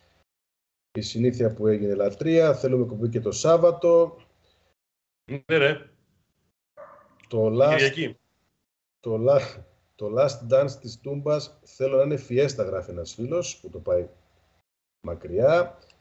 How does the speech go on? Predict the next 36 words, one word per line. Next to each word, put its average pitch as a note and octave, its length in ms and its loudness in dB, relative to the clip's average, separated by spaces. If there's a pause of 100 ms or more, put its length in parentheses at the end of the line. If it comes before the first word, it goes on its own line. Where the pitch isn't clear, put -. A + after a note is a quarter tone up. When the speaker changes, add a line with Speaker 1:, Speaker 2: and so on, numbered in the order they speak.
(540)
Speaker 1:
"Είμαι D3 180 2
κάτοχος D3+ 340 0
διαρκείας D3 360 2
δεκαέξι D3 440 0
χρόνια. D3+ 320 0
Κάθε C#3+ 220 -6
χρόνο D3 220 0
έχουμε D3 260 0
τις B2+ 240 -8
φθηνότερες C#3 640 0
τιμές B2+ 440 0
μακράν B2 640 2
του B2+ 140 -4
Δευτέρου". A2 600 -2
Μακράν, A#2 840 2
γράφει G2 280 -6
ο - 20 -18
φίλος. D3 340 -10
"Πρέπει D3 320 -4
τώρα D3 180 -4
να C#3+ 140 6
βάλουμε C#3+ 340 4
πλάτη C#3 320 -2
με C#3 100 -6
κριτήριο B2+ 320 -6
και C3+ 60 -10
το B2+ 80 -8
συναίσθημα C3+ 640 0
ότι A2+ 180 -2
θα C3 140 2
είναι C#3 100 2
η C3 80 -2
τελευταία A#2 440 0
χρονιά B2 380 0
στο - 180 -4
ναό". B2+ 580 4